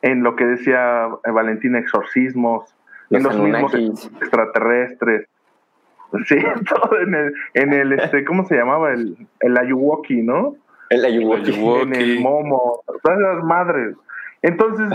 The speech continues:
Speaker 1: yo la verdad es que no, como no, como no creo, pues, en nada de eso, no. Incluso hay, hay veces que, que, por ejemplo, con alguna familiar que es muy religioso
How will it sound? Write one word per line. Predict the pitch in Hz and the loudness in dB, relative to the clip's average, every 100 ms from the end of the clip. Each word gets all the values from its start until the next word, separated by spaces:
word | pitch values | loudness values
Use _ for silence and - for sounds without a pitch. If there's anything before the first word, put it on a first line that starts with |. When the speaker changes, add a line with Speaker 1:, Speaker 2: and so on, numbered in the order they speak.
| - 143 | -6 -2
Speaker 1:
yo | 156 208 | 0 2
la | 220 | 2
verdad | 160 | -2
es | 165 | -4
que | 175 | -4
no, | 160 165 - - | -2 -4 -8 -8
como | 131 127 143 | -4 0 0
no, | 170 185 190 190 | 0 0 -2 -4
como | 127 127 | -4 -2
no | 156 156 | -2 -2
creo, | 170 165 151 143 | 0 0 -4 -6
pues, | 123 | -4
en | 123 | -2
nada | 127 135 | 0 0
de | 131 147 151 | 0 0 -2
eso, | - 139 | -2 -2
no. | 139 135 135 - _ - - - - _ - - _ _ _ _ _ _ | 0 0 -2 -6 _ -20 -18 -20 -20 _ -20 -20 _ _ _ _ _ _
Incluso | 175 175 202 208 | 0 2 2 2
hay, | 208 196 | 0 0
hay | 180 | 0
veces | 185 190 190 | 0 -2 -2
que, | 160 139 127 123 | 0 2 0 -4
que, | 123 | -8
por | 131 127 | -2 0
ejemplo, | 147 160 | 0 -2
con | 147 123 117 | 0 -2 0
alguna | 113 110 135 135 127 120 123 | -2 0 0 2 0 0 0
familiar | 117 117 127 127 127 | 0 2 2 0 -2
que | 131 | -2
es | |
muy | 135 135 | 0 0
religioso | 127 117 107 117 120 120 - | 0 0 0 0 2 0 -8